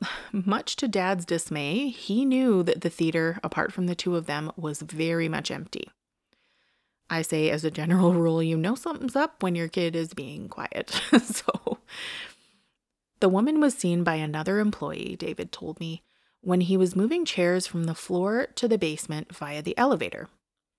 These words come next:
So when the doors opened on the basement level, the light from the elevator would pour out into the hallway. He looked out of the elevator to see a woman in white cross in front of him. He was about to follow her, but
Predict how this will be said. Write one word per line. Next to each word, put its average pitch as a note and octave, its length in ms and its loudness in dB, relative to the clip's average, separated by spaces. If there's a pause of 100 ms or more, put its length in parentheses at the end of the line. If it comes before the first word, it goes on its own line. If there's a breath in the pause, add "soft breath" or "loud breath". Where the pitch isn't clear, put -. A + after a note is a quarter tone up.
(440)
So - 160 2
when F#3 160 6
the G3+ 60 4
doors D4 420 0
opened F3 420 2
on E3+ 100 2
the D#3+ 80 0
basement D#3+ 480 -2
level, D#3 460 -2
the E3+ 80 0
light E3 320 0
from C#4+ 160 -2
the C#4+ 180 -2
elevator E3 640 -2
would E3+ 360 -4 (120)
pour C4 320 8
out G#3 160 8
into E3 220 -2
the C#3+ 80 -6
hallway. - 460 -10 (500)
He G3+ 160 4
looked A3+ 280 4
out D4+ 100 8
of D#4 100 4
the - 160 6
elevator F3 480 4
to F3 160 -2
see F#3 380 -2
a C#4 80 2
woman F#3 320 2
in C4+ 160 2
white - 340 -4 (120)
cross F#3 500 -2
in G#3+ 200 2
front E3 240 -2
of D#3+ 120 -4
him. - 320 -12 (340)
He G3 140 4
was F#3+ 120 8
about G#3+ 260 4
to G#3 100 -2
follow G#3 460 2
her, D3 500 -6
but D#3+ 300 -2